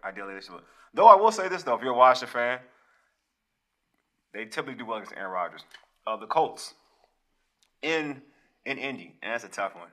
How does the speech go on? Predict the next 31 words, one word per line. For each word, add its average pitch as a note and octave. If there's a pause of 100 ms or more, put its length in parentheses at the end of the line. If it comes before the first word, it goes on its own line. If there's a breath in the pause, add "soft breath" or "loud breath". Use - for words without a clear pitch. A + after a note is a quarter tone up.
(100)
I'm F2
not F2+
gonna E2+
lie, E2+
that's -
a -
tough A#2+
one. E2 (120)
Colts A#2+
defense G2+
is -
pretty F#2
good. E2 (300)
Got F#2
a F#2+
new, F2
got F#2
a -
better F2
quarterback. A2+
Let's -
go A#2
four G#2+
and F#2+
four. F2 (920)
So G#2+
four A#2+
and A2
four. G#2 (800)
The G#2+
Vikings. G#2+